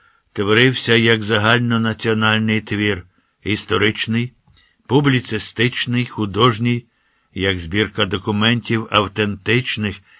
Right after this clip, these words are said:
і художніх стилізацій під документ, творів різних авторів чи виписок із них.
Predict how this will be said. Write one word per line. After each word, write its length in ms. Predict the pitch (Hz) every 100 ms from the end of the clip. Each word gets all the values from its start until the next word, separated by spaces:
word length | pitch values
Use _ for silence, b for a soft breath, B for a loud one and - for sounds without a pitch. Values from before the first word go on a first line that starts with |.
| b
і 180 | - 110
художніх 920 | - 110 95 113 131 127 117 104 - b b
стилізацій 1300 | _ - - 107 104 101 104 90 104 160 165 - 104
під 320 | 95 110 104
документ, 800 | 95 98 110 110 135 139 143 - b b b
творів 540 | 120 147 180 160 117
різних 500 | 123 131 123 117 -
авторів 580 | 113 107 110 110 127 135 b b -
чи 140 | 156
виписок 600 | 117 85 85 85 82 -
із 180 | 85 76
них. 180 | 69